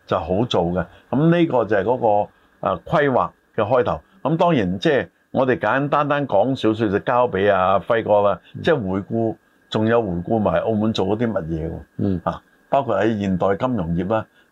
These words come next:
Speaker 1: 啊，我哋同阿輝哥都講過，發行咗啲債券啊，等等。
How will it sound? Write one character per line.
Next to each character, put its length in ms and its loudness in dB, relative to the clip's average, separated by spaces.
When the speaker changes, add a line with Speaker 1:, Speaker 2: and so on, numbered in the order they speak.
Speaker 1:
啊， 260 -2
我 180 0
哋 80 2
同 140 2
阿 80 2
輝 200 0
哥 120 2
都 100 -2
講 240 0
過， 240 0
發 160 0
行 200 -4
咗 120 2
啲 160 -4
債 320 0
券 200 -2
啊， 340 2
等 240 -4
等。 160 -2